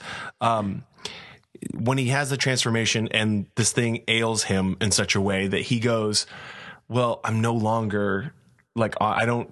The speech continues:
maybe it might be just, like, a psych-, not a psychological, but, like, um, God, uh, just an ego thing where he's just like, "I'm not a doctor. I'm disgraced. I can't call myself a doctor anymore. I'm not even," he, so, uh, to a certain degree, he might not even feel human anymore. And he might be like, "Ah, well, I'm just,"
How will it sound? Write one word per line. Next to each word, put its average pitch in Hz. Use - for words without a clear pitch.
maybe 156
it 151
might 147
be 143
just, 123
like, 117
a -
psych-, 120
not 143
a -
psychological, 104
but, 104
like, 101
um, 98
God, -
uh, 110
just 113
an 127
ego 139
thing 107
where 107
he's 110
just 113
like, 107
"I'm 117
not 131
a 120
doctor. 107
I'm 98
disgraced. 104
I 101
can't 123
call 107
myself 101
a 98
doctor 98
anymore. 92
I'm 104
not 104
even," 104
he, 113
so, -
uh, 135
to 135
a 127
certain 127
degree, 113
he 120
might 113
not 110
even 101
feel 98
human 104
anymore. 65
And 113
he 110
might 101
be 107
like, 98
"Ah, 139
well, 123
I'm 117
just," -